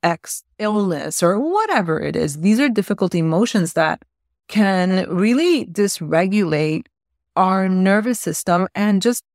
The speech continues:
paralyze us or make us bitter if we don't deal with them.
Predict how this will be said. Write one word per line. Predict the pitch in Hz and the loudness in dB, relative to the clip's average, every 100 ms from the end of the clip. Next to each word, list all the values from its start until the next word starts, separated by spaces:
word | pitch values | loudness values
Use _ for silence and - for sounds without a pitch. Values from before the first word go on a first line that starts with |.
| - | -6
paralyze | 180 - 247 269 175 151 147 139 | -4 -2 0 0 0 -2 -4 0
us | 139 123 - - - | 0 0 -2 -6 -2
or | 175 180 180 175 | 0 2 2 2
make | 175 175 180 | 2 2 2
us | 214 - | -2 -4
bitter | - 190 226 175 156 - _ _ _ - | -4 0 2 0 -2 -10 _ _ _ 0
if | 233 254 - _ _ _ - | 2 2 -2 _ _ _ -6
we | 175 180 190 | -2 2 2
don't | 180 170 170 175 165 _ _ _ 143 | 2 4 2 0 -4 _ _ _ -6
deal | 147 185 196 208 190 | -2 2 2 2 2
with | 165 143 | -2 -6
them. | - - - | -4 -2 -2